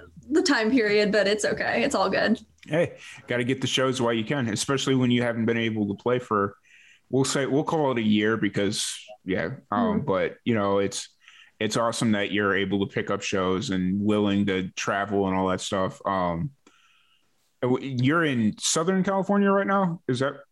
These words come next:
Speaker 2: that's
Speaker 1: Yeah, so I'm part-time in Southern, part-time in Central.
Speaker 2: Mm-hmm.
Speaker 1: Uh, now it's been pretty full-time Southern California.
Speaker 2: Okay. Gotcha,
Speaker 1: Mm-hmm.
Speaker 2: gotcha.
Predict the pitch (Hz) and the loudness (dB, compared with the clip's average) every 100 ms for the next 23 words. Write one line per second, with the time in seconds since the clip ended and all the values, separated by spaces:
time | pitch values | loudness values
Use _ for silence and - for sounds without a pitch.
0 | _ 135 131 - - - _ _ _ _ | _ -4 -2 -4 -14 -20 _ _ _ _
1 | _ _ _ _ - 254 269 311 302 302 | _ _ _ _ 0 4 4 4 2 2
2 | 320 - 311 294 269 294 277 311 302 269 | 0 2 2 0 2 0 2 2 4 2
3 | 247 262 269 277 262 254 - 220 214 - | 2 2 2 2 2 0 0 2 2 2
4 | 220 220 226 220 220 214 - 185 185 208 | 0 2 4 4 4 2 2 0 0 -2
5 | - - _ - 208 202 202 202 - - | -4 -12 _ 0 2 2 2 0 -2 -10
6 | _ - 196 185 180 180 214 190 165 147 | _ -2 0 0 -2 0 -2 0 0 0
7 | 190 175 - - - 165 175 254 285 269 | 0 0 -2 -2 -2 -2 0 0 0 -2
8 | - 208 226 254 _ - - - _ _ | -2 0 0 -2 _ -16 -14 -14 _ _
9 | - - - - - 269 254 269 - | -20 -20 -12 -8 -4 2 4 2 -2